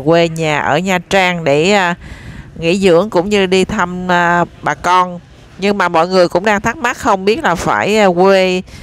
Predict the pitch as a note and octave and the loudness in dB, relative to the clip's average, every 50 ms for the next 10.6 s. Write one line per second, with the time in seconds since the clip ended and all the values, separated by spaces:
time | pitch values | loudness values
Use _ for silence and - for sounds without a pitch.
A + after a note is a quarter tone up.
0 | - - - - - - F3+ F3 E3 - D#3 D#3 D#3 - A#3 A3+ G#3+ G#3+ G3 D3+ | -20 -20 -20 -10 -4 -2 -2 -2 0 0 2 0 2 2 -2 0 0 0 0 0
1 | C#3 F#3 G3+ G#3 F#3+ - G3+ G3 G3 G3+ F#3+ F3+ - A3 F#3+ F#3 F#3 F3+ E3 - | -2 -2 -2 -4 -2 0 0 0 0 0 -2 -2 0 0 2 2 0 -2 -6 -4
2 | D#3+ D#3 D#3 D#3 G#3+ - - - G#3 G3 F#3+ F#3 F#3+ F#3 F3+ F3+ - F3+ E3+ E3+ | -2 -2 -2 -2 -4 -6 -2 0 0 0 2 2 0 0 0 0 -2 -6 -6 -4
3 | E3+ E3+ E3 E3 C#3 - - - - D3 D3+ E3+ F#3 - A3+ A#3 G#3+ F#3 C3+ C#3 | -2 0 0 0 -2 -6 -14 -4 -2 -2 -2 -2 -2 -2 -2 0 0 0 -2 -2
4 | F3 G#3 G#3+ F#3 C#3 C#3+ E3 G#3 G3 F3 - - F3+ E3+ D#3+ D#3+ D#3 - - - | -2 -4 -2 0 0 0 2 2 0 0 0 2 0 0 0 -2 -8 -16 -18 -18
5 | - - - - - - F3 G#3 B3 B3 A#3+ G#3+ G#3 G3+ G#3 G3 E3+ D#3+ F#3 G#3+ | -18 -20 -20 -20 -10 -2 0 0 2 2 2 2 2 2 2 2 0 2 0 -2
6 | A3+ A#3 A#3+ G#3+ G#3+ G#3 F#3+ F#3+ F3+ - G3 F#3+ F#3+ F#3+ - - A#2 A2+ C#3+ G3 | -2 -2 -2 0 0 0 0 0 -2 -2 0 2 2 0 0 -2 -2 -2 -2 -4
7 | F#3+ F3+ F#3+ F3 F3 F3 E3 D#3 D3+ - F3+ F3 F3+ F3+ F#3 F3+ A#2 E3+ F3 F3 | -4 -4 -2 -2 -2 -2 -2 -4 -2 0 0 0 0 0 0 0 -2 -2 -4 -2
8 | F3 G3 G#3 A3 - - G#3 G3+ G3 F#3+ F#3 - - F#3 - E3+ F3 G3+ A3+ - | -4 -4 -4 -4 -6 -4 -4 -4 -2 -6 -8 -4 -4 -2 0 2 0 0 0 0
9 | - D#3 D#3+ - - D#3+ C#3+ D#2+ F2+ F3 F3 F3 E3 D#3+ D#3 D3+ E3 F3 D3 D3+ | 0 0 0 -2 0 -2 0 2 2 0 0 2 2 2 2 2 0 -2 -4 -2
10 | F#3 G3 G#3+ - G#3 A3 G#3 G#3+ G#3+ G#3 G3 | -2 -2 -2 0 -2 0 0 0 0 -2 -4